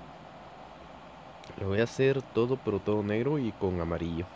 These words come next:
<laughs> Para que se vea bien el Pac-Man. Vamos a ver si hacemos los,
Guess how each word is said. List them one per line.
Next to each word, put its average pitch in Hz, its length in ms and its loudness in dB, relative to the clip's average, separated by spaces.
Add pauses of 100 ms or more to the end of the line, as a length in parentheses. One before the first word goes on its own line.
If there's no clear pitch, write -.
<laughs> 95 800 -2
Para 104 180 4
que 101 80 0
se 98 120 2
vea 107 180 4
bien 113 240 0
el 104 100 0
Pac-Man. 85 400 -6 (4000)
Vamos 107 220 2
a 117 40 4
ver 104 120 4
si 113 100 -2
hacemos 107 340 2
los, 85 260 -2